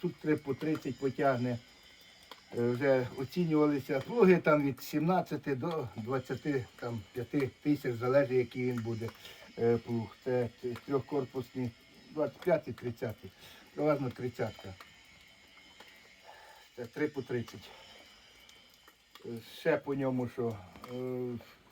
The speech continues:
брався він, щоб ми собі, е, тягнули нею, зробили, е, пленкоокладчик, це на мульчу, наверха на, на дуги, це все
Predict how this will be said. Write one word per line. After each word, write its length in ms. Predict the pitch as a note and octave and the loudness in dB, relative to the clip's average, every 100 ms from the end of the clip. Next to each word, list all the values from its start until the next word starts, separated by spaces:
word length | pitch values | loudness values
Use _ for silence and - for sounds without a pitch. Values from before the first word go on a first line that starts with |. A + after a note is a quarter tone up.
| - - - - - | -20 -20 -20 -20 -14
брався 580 | A#2+ D#3+ F#3 E3+ - E3 | 4 10 10 10 8 8
він, 240 | F3 E3+ | 8 4
щоб 500 | - E3 D3 D#3 C3 - - - D3+ | 8 8 10 8 6 2 -16 -8 6
ми 380 | F3 E3+ C3 A2+ - - - - - - - - - | 10 10 8 2 -10 -20 -20 -20 -20 -20 -20 -10 -4
собі, 400 | E3+ D3 D#3 A#2+ - - - - | -2 2 2 2 -6 -20 -18 -10
е, 40 | C3+ D3 - | -8 -8 4
тягнули 440 | F#3+ F#3+ F#3+ F3+ | 8 12 12 12
нею, 260 | F3 E3+ D#3 | 10 6 4
зробили, 560 | D#3 D#3+ E3 D#3+ D#3+ - - - - | 0 0 4 6 6 2 -4 -10 2
е, 240 | D3+ D3+ | 6 8
пленкоокладчик, 1080 | C#3 E3+ E3 D#3 D#3+ D#3 D3+ F#3 F3 - E3+ - | 8 8 8 8 8 8 8 6 6 2 -2 4
це 140 | E3+ | 6
на 100 | E3+ | 8
мульчу, 540 | E3 D#3+ D3+ - E3 D3+ - - | 8 6 4 4 4 4 -6 -4
наверха 540 | D3 D#3 D#3+ D3 D3+ C#3+ | 4 12 12 10 6 6
на, 500 | D3 C#3 C#3 C3+ B2 B2 | 6 6 4 2 0 -2
на 160 | C#3+ C#3 | -2 2
дуги, 380 | E3+ F3 D#3+ D3 | 8 10 8 8
це 80 | E3 | 4
все 340 | D3 F3 D#3+ | 6 6 6